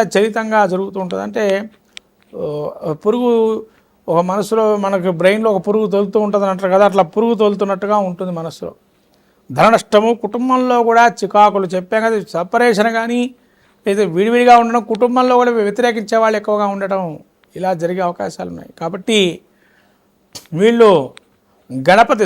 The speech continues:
సుబ్రహ్మణ్య, చండీ, కలవు చండీ వినాయక అన్నారు. చండీ గణపతి ఆరాధన చేయటం వల్ల ఇటువంటి దుర్భరమైన కష్టాల నుంచి బయటపడతారు. ఆ దుర్గా అమ్మవారి స్వరూపమే దుర్గా సప్తశతి పారాయణం.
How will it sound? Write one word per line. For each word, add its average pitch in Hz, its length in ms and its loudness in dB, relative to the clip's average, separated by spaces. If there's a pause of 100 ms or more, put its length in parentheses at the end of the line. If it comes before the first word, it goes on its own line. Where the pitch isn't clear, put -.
సుబ్రహ్మణ్య, 233 560 4 (140)
చండీ, 214 260 0 (120)
కలవు 226 220 6 (100)
చండీ 233 220 2 (100)
వినాయక 226 380 4 (200)
అన్నారు. 214 280 2 (140)
చండీ 208 300 -4 (100)
గణపతి 214 300 0 (120)
ఆరాధన 208 400 4
చేయటం 214 320 -2
వల్ల 220 140 4 (840)
ఇటువంటి 202 300 2
దుర్భరమైన 214 500 4
కష్టాల 214 260 2
నుంచి 208 160 -4
బయటపడతారు. 208 600 4
ఆ 185 40 2 (100)
దుర్గా 175 260 2 (100)
అమ్మవారి 233 400 4 (120)
స్వరూపమే 220 440 0 (220)
దుర్గా 196 240 2 (100)
సప్తశతి 202 560 -6
పారాయణం. 185 340 -4